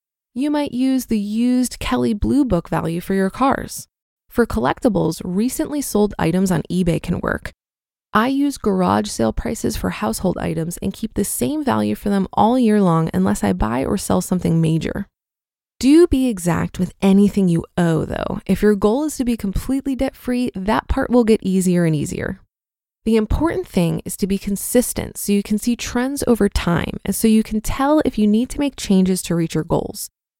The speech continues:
You'll also be able to see if, for example, you're house poor or heavy on assets in a certain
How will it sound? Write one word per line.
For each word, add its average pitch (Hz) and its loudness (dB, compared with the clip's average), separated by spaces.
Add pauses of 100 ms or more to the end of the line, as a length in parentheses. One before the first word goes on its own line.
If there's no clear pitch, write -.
(200)
You'll 254 4
also 339 2
be 233 2
able 185 2
to 175 0
see 160 -4
if, 180 0
for 180 -2
example, 185 2
you're 196 2
house 294 -2
poor - -2
or 185 2
heavy 240 0
on 330 -4
assets 202 0
in 180 4
a 170 4
certain - 0